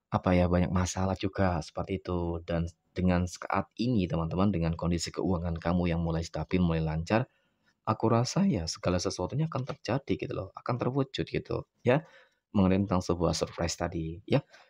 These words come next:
Kemudian di sini ada Ace of Wands. Nah, hadirnya kartu ketiga ini sebagai energi penutup, teman-teman, ini ada sebuah kartu yang menggambarkan tentang sebuah komitmen sih. Kalau aku lihat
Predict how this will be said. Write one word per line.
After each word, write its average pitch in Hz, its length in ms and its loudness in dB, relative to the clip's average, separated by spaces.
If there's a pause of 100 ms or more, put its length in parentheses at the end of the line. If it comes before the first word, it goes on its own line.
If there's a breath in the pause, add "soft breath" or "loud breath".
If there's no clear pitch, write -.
(140 soft breath)
Kemudian 143 320 8
di 143 80 8
sini 120 240 6
ada 98 160 6
Ace - 240 0
of 92 240 2
Wands. 82 320 0 (560)
Nah, 87 160 2 (560)
hadirnya 92 400 2
kartu 80 320 -2
ketiga 80 320 -4
ini 87 80 -4
sebagai - 320 -8
energi 82 160 -6
penutup, 80 400 -4
teman-teman, 85 400 0
ini 104 240 0
ada 82 160 -4
sebuah 82 320 -2
kartu 80 320 -4
yang 90 160 4
menggambarkan 80 560 -2
tentang - 240 -8
sebuah 80 320 -6
komitmen 80 400 -4
sih. 123 160 -10
Kalau 82 240 2
aku 82 240 0
lihat 87 240 0